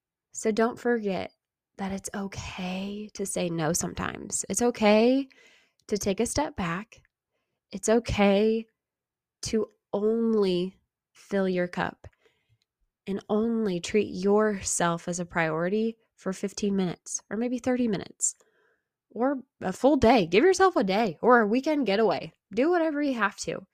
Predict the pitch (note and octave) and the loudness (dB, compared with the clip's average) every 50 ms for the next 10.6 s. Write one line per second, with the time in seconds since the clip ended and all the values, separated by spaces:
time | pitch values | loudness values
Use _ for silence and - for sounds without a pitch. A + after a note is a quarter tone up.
0 | _ _ _ _ _ _ _ _ _ _ _ _ _ _ _ _ _ _ _ _ | _ _ _ _ _ _ _ _ _ _ _ _ _ _ _ _ _ _ _ _
1 | _ _ _ - F#3 F3+ E3+ E3 - - - F3+ - - F#3 F#3+ A3 B3+ C#4 C#4 | _ _ _ -6 -4 -2 -2 -2 -4 -6 -10 -10 -10 -6 -4 0 0 0 0 0
2 | C#4 C#4 C#4+ C#4+ C#4 C4 C4 C4 C4+ C4+ C4+ C4 - C#4+ D4 B3 A3 G3+ F3+ F3 | 0 -2 -2 -2 -2 -2 0 2 2 2 2 0 0 2 4 4 4 4 2 2
3 | F#3 F#3+ G3+ G3+ E3+ D3 A#2 F3 - _ _ - - F#3 F3+ F#3+ G#3 A3+ G3+ F3+ | 0 0 0 0 0 0 -2 -6 -12 _ _ -16 -6 -2 0 2 4 4 4 4
4 | E3+ - - - - F3+ _ _ _ - - F3+ E3+ - F3+ G3 A3 A3+ A3+ A#3 | 2 0 -6 -12 -12 -16 _ _ _ -20 -18 -12 -8 -4 -2 0 0 2 2 2
5 | G#3 F#3+ - F3+ E3 D#3+ E3 - _ _ _ _ _ _ _ _ _ _ _ _ | 0 0 -2 -4 -4 -4 -4 -8 _ _ _ _ _ _ _ _ _ _ _ _
6 | - F#3+ G3 G#3 A3 G#3+ G#3+ G#3 G3+ F#3+ F#3 F3+ F3 F3+ F3+ F#3+ F3+ E3+ - F3 | -6 -4 -4 -2 -2 -2 -2 -2 -2 -2 -2 -4 -4 -4 -4 -4 -6 -6 -6 -6
7 | E3+ E3 E3 E3 E3+ E3 - - - - - - - - - - _ _ _ _ | -6 -4 -4 -4 -6 -6 -6 -6 -8 -8 -6 -4 -4 -4 -6 -6 _ _ _ _
8 | _ _ _ _ _ - - - G#3+ G3+ F#3 - - - - - G3 F3+ F3 F3+ | _ _ _ _ _ -8 -2 -2 0 0 -2 -4 -4 -4 -2 0 0 2 2 2
9 | F3+ F3+ F3+ F3+ F3+ F3+ F3 - - F3+ F3+ E3+ F3 F3 E3 D#3+ D#3 - - - | 0 0 0 0 -2 -2 -4 -6 -8 -8 -6 -6 -6 -6 -4 -2 -2 -2 -4 -6
10 | - D#3 - - - - - - - - - - | -6 -6 -6 -4 -4 -4 -4 -4 -6 -10 -14 -20